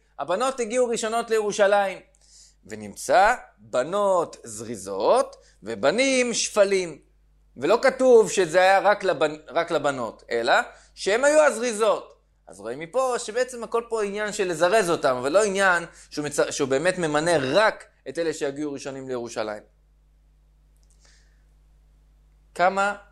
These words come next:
אפשר לצרף על קורבן פסח אחד? כמה מנויים? כמה הכי הרבה?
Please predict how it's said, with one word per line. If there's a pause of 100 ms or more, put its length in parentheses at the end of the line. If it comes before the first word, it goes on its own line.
(480)
אפשר (100)
לצרף
על
קורבן
פסח
אחד?
כמה
מנויים? (2500)
כמה
הכי
הרבה?